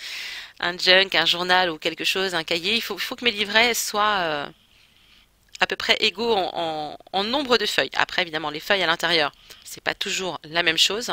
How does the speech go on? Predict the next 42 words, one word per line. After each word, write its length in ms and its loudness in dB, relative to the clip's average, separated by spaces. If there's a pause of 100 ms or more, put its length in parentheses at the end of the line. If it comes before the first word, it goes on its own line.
(140)
mais 320 -8
souvent 320 -8
c'est 140 -10
ça. 120 -4 (760)
Alors 180 8
là, 140 8
je 180 2
prends 320 -4
mon 160 -4
ruban 300 0
adhésif 360 -2
de 120 -2
chez 160 4
Action 340 -2 (460)
et 80 2
je 120 4
vais 220 2
en 80 2
faire 200 2
une 200 -2
tirette. 460 2 (880)
Sauf 240 -4
que 80 -4
là, 160 4
je 120 0
vais 140 0
trop 220 -2
vite. 320 -2 (1200)
Et 60 6
donc 160 0
j'ai 120 6
collé 180 2
de 40 -8
travers 360 4
et 80 -4
comme 140 -2
ça 140 0
me 60 -6
plaît 100 -2
pas, 220 4 (720)
je 180 4
redécolle 480 2